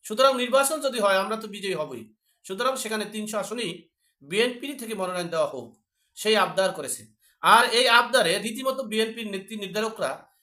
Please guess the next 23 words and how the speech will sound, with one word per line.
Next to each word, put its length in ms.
এমনকি 600
তারেক 400
রহমান 360
তিনি 300
মাইনকার 320
সিপায় 340
পড়েছেন। 360
আর 200
সেই 160
মাইনকার 380
সিপা 260
থেকে 400
কতটুকু 400
উঠতে 320
পারবেন 420
জানি 220
না, 140
তবে 500
রুমিন 280
ফারহানা 360
যে 180
কথাটা 240
বলেছে 400